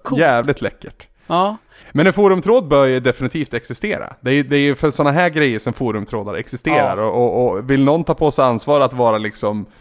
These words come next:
Speaker 2: huvudansvarig för Mario Maker-tråden och ära och berömmelse och allt vad det heter, så hör av er. Så, så
Speaker 1: Mm.
Speaker 2: skriv upp någonting.
Speaker 1: Så är det ju.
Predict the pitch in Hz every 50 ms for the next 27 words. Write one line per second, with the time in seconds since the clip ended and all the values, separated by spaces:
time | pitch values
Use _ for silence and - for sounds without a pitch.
0 | - - - - - - - - 143 135 123 110 113 113 113 110 - - 143 143
1 | 135 123 123 117 - 127 123 123 117 110 110 110 107 107 107 - - 110 104 _
2 | _ _ _ _ - - 156 170 185 175 175 156 160 165 160 165 160 156 - -
3 | 127 123 123 - 123 120 113 110 110 110 107 113 113 139 143 143 135 131 123 -
4 | 131 120 123 - - 110 110 113 110 - - 123 127 123 113 123 127 135 147 170
5 | - - 82 71 58 - - - - - 113 107 120 - 160 151 147 143 127 117
6 | 120 143 - - - - - - - - - _ _ - _ _ _ _ _ _
7 | _ - - - - - - _ _ _ _ _ _ _ - - - - - 175
8 | 180 180 180 175 170 143 131 123 135